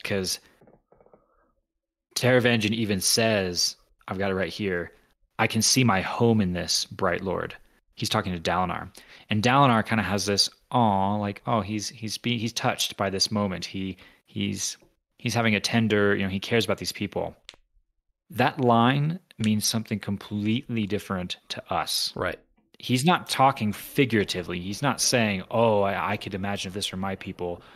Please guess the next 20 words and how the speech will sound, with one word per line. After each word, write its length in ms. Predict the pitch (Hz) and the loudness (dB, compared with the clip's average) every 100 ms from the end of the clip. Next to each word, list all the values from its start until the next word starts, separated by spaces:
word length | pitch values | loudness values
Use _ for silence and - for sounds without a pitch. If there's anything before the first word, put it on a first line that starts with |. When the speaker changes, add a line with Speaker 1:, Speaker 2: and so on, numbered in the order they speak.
| - - | -20 -16
Speaker 1:
No, 380 | 117 123 131 85 | 0 4 4 2
he, 540 | - 123 135 143 143 127 _ _ _ _ | -4 -2 0 0 -4 -8 _ _ _ _
he 240 | - 165 | 0 4
knows 340 | 170 131 117 101 | 6 4 4 0
exactly 840 | 98 95 98 131 - - 95 85 | -2 -2 0 0 0 -6 -6 -6
what 520 | 92 101 98 95 - - | -8 -2 -2 -2 -4 -12
this 400 | 107 101 95 - | -6 -2 -2 -2
is 240 | 104 87 | -4 -6
like, 440 | 92 90 85 - - | -4 -4 -4 -8 -14
'cause 340 | - 104 90 - | -4 -2 -2 -6
he, 380 | - 113 101 104 - - | -8 -2 -2 -2 -6 -8
it 100 | 101 | -6
has 280 | - 143 131 | 0 2 2
been 140 | 104 | -2
his 160 | 92 - | -4 -6
people. 400 | - 92 90 92 | -8 -6 -4 -4
It 160 | 98 | -4
is 220 | 110 143 120 | 0 0 0
his 160 | 101 | -4
people. 480 | - 95 - 95 92 | -6 -8 -2 -2 -4